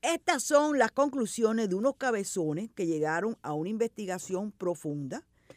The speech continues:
que escaneó el cerebro de varios hombres antes y durante un orgasmo. Al parecer, la corteza cerebral y la amígdala, que son dos áreas de la materia gris que es masculina, donde trabaja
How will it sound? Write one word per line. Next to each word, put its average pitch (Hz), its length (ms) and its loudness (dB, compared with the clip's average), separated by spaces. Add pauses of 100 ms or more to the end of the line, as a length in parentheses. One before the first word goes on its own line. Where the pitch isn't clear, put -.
(540)
que 240 100 4
escaneó 208 380 0
el 294 80 -4
cerebro 262 500 2
de 196 140 2
varios 185 440 0
hombres 180 600 -4 (240)
antes 226 680 -4
y 302 120 0
durante 269 600 0 (140)
un 147 160 -6
orgasmo. 220 480 -6 (720)
Al 370 200 8
parecer, 320 500 2
la 202 180 2
corteza 254 600 0
cerebral 180 720 0 (100)
y 285 120 0
la 262 140 4
amígdala, 170 720 -2 (320)
que 170 100 -4
son 233 240 -2
dos 233 320 -2
áreas 247 380 0
de 175 80 4
la 170 100 0
materia 214 560 -2
gris 220 460 -4
que 208 140 -2
es - 180 -4 (100)
masculina, 240 1600 4
donde 233 380 4
trabaja 214 580 4